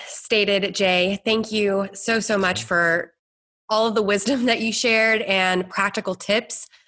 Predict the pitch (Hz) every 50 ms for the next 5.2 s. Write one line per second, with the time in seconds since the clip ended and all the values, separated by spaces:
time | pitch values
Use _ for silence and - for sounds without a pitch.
0 | _ _ _ - 190 185 180 180 180 185 196 202 208 214 214 220 208 214 214 -
1 | 185 196 185 - 185 190 190 190 185 196 190 - 196 190 - - 185 185 190 190
2 | 220 233 240 240 202 190 185 - 170 170 180 175 175 175 190 214 - - 208 -
3 | 202 196 202 202 196 190 185 180 190 180 180 185 185 190 185 185 180 180 180 185
4 | 180 - - - 190 180 175 175 175 180 180 185 180 175 185 175 175 180 180 180
5 | 175 185 180 -